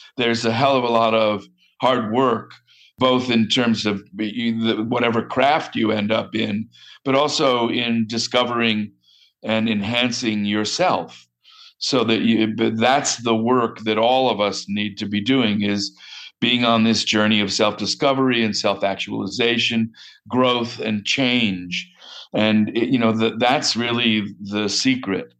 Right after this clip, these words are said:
i-, is to be, to find yourself so that you can find the role that you're most right for, s-, uh, the roles you're most right for.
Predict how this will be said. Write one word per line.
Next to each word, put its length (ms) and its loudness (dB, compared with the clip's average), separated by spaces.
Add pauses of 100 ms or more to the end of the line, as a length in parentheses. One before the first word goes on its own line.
(600)
i-, 40 -4
is 460 0
to 160 -2
be, 560 2 (320)
to 140 2
find 500 2
yourself 760 2 (280)
so 200 0
that 140 0
you 140 2
can 160 -2
find 400 0
the 120 0
role 840 0 (320)
that 140 -2
you're 460 0
most 400 0
right 360 0
for, 520 -4 (360)
s-, 180 -10
uh, 80 2
the 180 2
roles 800 2
you're 180 0
most 380 0
right 260 0
for. 460 -2